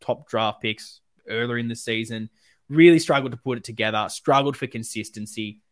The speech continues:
had some injuries, he's battled some illness, and maybe that has been the reason he hasn't had that strong footing. His strengths really are his leading patterns and his football smart. So maybe the inverse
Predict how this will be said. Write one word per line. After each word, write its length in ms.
had 180
some 160
injuries, 600
he's 140
battled 380
some 140
illness, 460
and 140
maybe 300
that 360
has 280
been 180
the 120
reason 320
he 80
hasn't 400
had 220
that 140
strong 280
footing. 460
His 100
strengths 360
really 240
are 80
his 140
leading 320
patterns 560
and 80
his 100
football 400
smart. 440
So 100
maybe 220
the 240
inverse 540